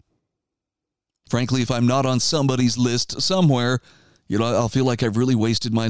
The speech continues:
my time. But the most important part is, if you feel that stirring, that you need to be doing something, don't ignore it.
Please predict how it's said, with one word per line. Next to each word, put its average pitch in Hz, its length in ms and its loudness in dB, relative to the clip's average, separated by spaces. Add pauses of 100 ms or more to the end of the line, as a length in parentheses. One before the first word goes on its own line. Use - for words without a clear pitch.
my 113 220 -2
time. 110 480 -4 (160)
But - 540 -4 (1300)
the 104 60 -2
most 135 220 0
important 127 420 0
part 110 280 0
is, 101 460 -2 (1600)
if 160 260 0
you 175 140 0
feel 139 340 0
that 117 220 -4
stirring, 120 580 0 (600)
that 107 300 -4
you 113 200 2
need 113 280 2
to 127 40 -2
be 117 120 0
doing 110 300 0
something, - 440 -8 (1700)
don't 147 160 2
ignore 110 320 0
it. - 220 -14